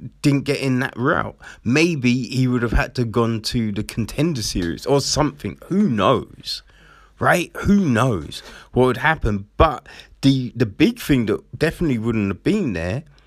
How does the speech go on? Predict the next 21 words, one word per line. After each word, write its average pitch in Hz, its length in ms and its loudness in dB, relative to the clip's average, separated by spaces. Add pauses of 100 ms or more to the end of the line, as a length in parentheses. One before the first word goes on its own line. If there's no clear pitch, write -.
(480)
is, 143 440 2
like, 143 260 -2
the 147 220 0
opportunity 139 720 2
to 110 100 -2
fight 120 320 -4
ten 117 240 -2
days 101 260 -2
later. 101 480 -4 (1160)
You 139 100 -2
know, 147 160 0
because 151 380 2 (560)
it, 170 260 4
it, 147 100 0
things 143 920 -2
weren't 151 520 0
as 135 140 0
crazy. - 840 -4 (220)
Think, 175 300 4
you 165 100 -2
know, 147 220 2